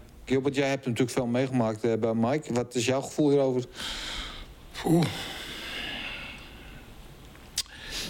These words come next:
Speaker 2: Ja, moeilijk. Ehm, <clears throat> want ik denk eigenlijk dat Badr,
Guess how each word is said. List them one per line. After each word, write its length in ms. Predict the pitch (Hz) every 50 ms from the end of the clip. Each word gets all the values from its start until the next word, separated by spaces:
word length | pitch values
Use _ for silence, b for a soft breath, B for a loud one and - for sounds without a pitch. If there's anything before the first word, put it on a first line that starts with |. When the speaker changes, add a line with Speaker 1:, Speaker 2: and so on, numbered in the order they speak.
| B B -
Speaker 2:
Ja, 240 | - 131 123 123 113 - -
moeilijk. 640 | 107 117 127 143 151 165 160 151 - - - - - - - -
Ehm, 440 | - 127 127 127 131 131 131 131 127 123 123 - - - - - -
<clears throat> 640 | - - - 123 117 98 - - - - - - -
want 120 | - 107 - - -
ik 100 | 143 135 - - - 113 110
denk 320 | - - 147 147 143 143 -
eigenlijk 840 | - - - 110 110 107 98 - - 110 123 147 160 - - - - - B B B B B B B 143 B B B B B B B B B - -
dat 480 | - 131 127 120 113 113 - - - 117 104
Badr, 220 | 98 107 107 110